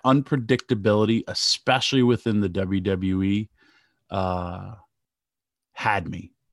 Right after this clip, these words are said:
which is what we all kinda wanna know. And I, I've talked about so many times going into an A E W pay-per-view where I don't know anything, um, about any of the matches 'cause I couldn't tell. And last night,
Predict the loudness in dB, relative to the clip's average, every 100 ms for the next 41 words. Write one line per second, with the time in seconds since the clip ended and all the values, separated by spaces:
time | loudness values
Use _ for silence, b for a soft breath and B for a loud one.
0 | _ -4 -2 -2 2 2 2 2 4 4
1 | 2 0 0 2 2 0 0 -2 -4 -6
2 | -4 0 2 2 -2 -6 -4 -4 -6 -2
3 | -2 -2 -2 0 0 0 0 0 -2 -2
4 | -2 0 -2 -2 -2 -2 -2 -4 -4 -4
5 | -6 -6 -4 -4 -2 -4 -6 -6 -2 0
6 | 0 0 -2 -4 -4 -4 -4 -6 -6 -6
7 | -8 b b b b b -4 -2 -2 -4
8 | -6 -6 -10 _ _ _ -2 2 4 4
9 | 4 2 -2 -6 -8 -12 -8 -6 -6 -6
10 | -4 -4 -6 -8 -8 -10 -10 -6 -2 0
11 | 0 0 0 0